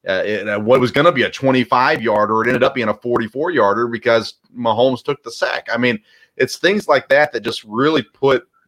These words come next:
uh, Kansas City in a bad situation. And Mahomes, you listen, his offensive line did not play well, but he also made some big, big mistakes. Now, Cincinnati's defense played great.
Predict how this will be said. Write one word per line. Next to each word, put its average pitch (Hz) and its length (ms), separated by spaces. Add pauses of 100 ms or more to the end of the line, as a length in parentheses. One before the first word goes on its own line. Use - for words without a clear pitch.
(140)
uh, 101 420 (180)
Kansas 143 320
City 131 220
in 107 60
a 101 40
bad 104 400
situation. 98 600 (460)
And 98 680 (580)
Mahomes, 117 680 (120)
you 101 120
listen, 98 300
his 98 180
offensive 110 360
line 98 220
did 87 100
not 95 220
play 92 140
well, 85 440 (400)
but 104 420 (140)
he 127 240
also 117 420
made 101 260
some 87 340 (160)
big, 123 440
big 110 220
mistakes. 87 580
Now, 90 200
Cincinnati's 107 560
defense 120 440
played 92 300
great. 139 300